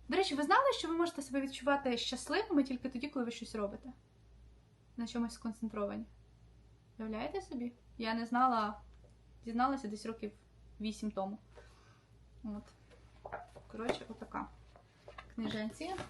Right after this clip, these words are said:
Не моя улюблена, але я взяла, бо я захотіла. І все. Захочу і викону. <laughs> Це марнотратство. От, далі в мене був, ось це я вже почала писати. А, і я його навіть оформила, бо мені здалося, що він якийсь, він такий був чорненький, звичайно.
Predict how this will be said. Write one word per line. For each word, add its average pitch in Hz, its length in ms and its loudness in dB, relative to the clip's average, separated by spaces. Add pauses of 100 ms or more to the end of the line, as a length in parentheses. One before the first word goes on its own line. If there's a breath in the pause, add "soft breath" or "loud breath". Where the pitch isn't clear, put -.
(200)
Не 277 240 8
моя 262 340 6
улюблена, 320 540 6
але 262 200 4
я 269 140 6
взяла, 269 300 10
бо 208 100 2
я 240 120 6
захотіла. - 520 -4
І - 280 -20
все. - 180 -18 (200)
Захочу 262 400 0
і 208 60 2
викону. 208 400 -4 (560 loud breath)
<laughs> - 240 -6 (360 loud breath)
Це 254 100 4
марнотратство. 240 760 2 (840 loud breath)
От, 208 320 -2
далі 226 300 6
в 214 40 4
мене 226 240 4
був, 214 320 0 (240)
ось 208 120 -10
це 247 120 2
я 240 80 6
вже 233 120 2
почала 220 340 -2
писати. 220 560 0 (920)
А, 208 340 0
і 220 60 -2
я 220 120 6
його 220 140 6
навіть 220 240 2
оформила, 208 580 0
бо 220 120 -2
мені 226 220 0
здалося, 220 320 -2
що - 100 -8
він 220 140 0
якийсь, - 420 -8
він 240 100 2
такий 233 180 -2
був 202 180 -4
чорненький, 285 480 -4
звичайно. 233 420 -4